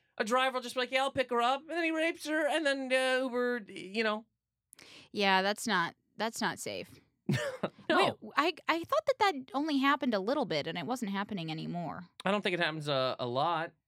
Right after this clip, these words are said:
Speaker 1: Or not, I guess
Speaker 2: Yeah.
Speaker 1: not anymore. But didn't it happen? It happened, like, when there, like, six cases of, like,
Speaker 2: Really?
Speaker 1: uh,
Speaker 2: I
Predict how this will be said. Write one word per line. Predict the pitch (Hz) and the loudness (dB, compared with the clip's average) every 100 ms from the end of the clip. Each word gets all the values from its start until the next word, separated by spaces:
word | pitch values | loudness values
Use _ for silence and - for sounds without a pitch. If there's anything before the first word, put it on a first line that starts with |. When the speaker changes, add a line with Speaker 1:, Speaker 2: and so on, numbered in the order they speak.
| _ _ | _ _
Speaker 1:
Or | 143 | 0
not, | 151 147 | 0 2
I | |
guess | 147 160 | 2 4
Speaker 2:
Yeah. | 175 | 4
Speaker 1:
not | - | 4
anymore. | 143 151 180 | 4 2 2
But | 170 | 2
didn't | 185 269 | 0 0
it | 233 | 2
happen? | 240 214 | 0 0
It | 208 214 | -2 0
happened, | 285 247 208 | -2 -2 -2
like, | 175 175 | -2 -2
when | 349 | -2
there, | 302 | 2
like, | 240 180 | 0 -2
six | - - 185 214 - - - _ _ _ _ | -10 -6 -2 -4 -6 -16 -18 _ _ _ _
cases | - 196 208 - 208 190 | 0 0 0 -2 -2 -2
of, | 175 | -2
like, | - | 4
Speaker 2:
Really? | - 494 508 | 6 6 6
Speaker 1:
uh, | - | 6
Speaker 2:
I | - - 147 147 | 4 2 0 -2